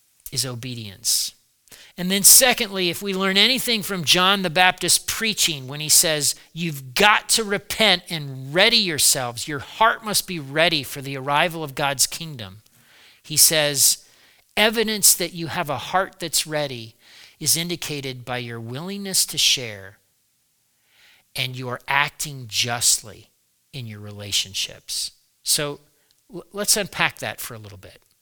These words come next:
I'm an American. I've been an American all my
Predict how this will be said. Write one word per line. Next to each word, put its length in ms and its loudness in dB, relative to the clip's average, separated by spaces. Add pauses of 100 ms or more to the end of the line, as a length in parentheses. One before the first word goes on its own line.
(880)
I'm 160 6
an 100 0
American. 580 0
I've 120 -2
been 140 -4
an 140 -4
American 500 -4 (160)
all 800 0
my 560 -2